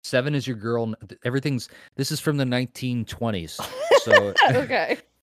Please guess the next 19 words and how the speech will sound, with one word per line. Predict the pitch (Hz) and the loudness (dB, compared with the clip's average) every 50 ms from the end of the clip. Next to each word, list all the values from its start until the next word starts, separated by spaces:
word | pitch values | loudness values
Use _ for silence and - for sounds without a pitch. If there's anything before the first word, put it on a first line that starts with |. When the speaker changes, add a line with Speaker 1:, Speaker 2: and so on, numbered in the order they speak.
| _ _ _ | _ _ _
Speaker 1:
<laughs> | _ _ _ _ _ _ _ _ - | _ _ _ _ _ _ _ _ 0
know | 147 151 165 190 | 6 8 8 8
this | 175 190 180 - - | 8 6 4 4 4
when | 165 160 156 147 147 | 4 4 4 4 0
we, | 143 139 | -2 -2
when | 131 131 143 135 131 | -2 -2 -2 0 0
we | 135 135 | 0 0
were | 135 131 | 0 0
doing | 123 120 139 139 135 127 | -2 -2 -2 -2 -2 -2
your | 120 117 | -4 -6
fortune | - - - 127 123 120 - 113 95 | -6 -4 -4 -4 -4 -4 -6 -10 -8
here. | 87 95 87 85 82 - _ _ _ _ _ - - | -8 -8 -8 -8 -10 -12 _ _ _ _ _ -12 -8
Okay, | 110 110 - 110 98 | -8 -4 -4 -4 -4
so | - - 110 | -4 -4 -4
your | 107 104 104 | -4 -4 -6
girl | 101 87 - 117 120 127 151 165 165 | -8 -8 -6 -2 0 0 2 0 0
fortune, | - - - - 104 98 90 - - - 87 90 104 107 | -2 -6 -10 -6 -6 -6 -6 -6 -10 -10 -10 -10 -8 -8
number | 110 101 90 90 | -8 -8 -8 -10
seven | - - - 117 113 98 82 80 80 80 | -10 -6 -4 -4 -4 -4 -6 -12 -16 -18